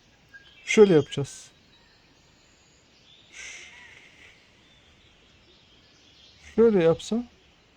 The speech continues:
Sanki bir tık yamuk gibi ama. Oldu ha bence.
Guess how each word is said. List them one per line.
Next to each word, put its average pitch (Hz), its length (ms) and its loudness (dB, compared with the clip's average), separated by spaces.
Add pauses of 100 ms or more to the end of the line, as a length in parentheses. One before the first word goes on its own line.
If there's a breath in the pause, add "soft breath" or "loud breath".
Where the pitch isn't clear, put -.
(1160)
Sanki 247 420 -6
bir 214 40 -8
tık - 200 -14
yamuk 220 300 2
gibi 175 140 -2
ama. 202 320 0 (2250)
Oldu 202 340 -2
ha 196 240 0
bence. 151 480 -4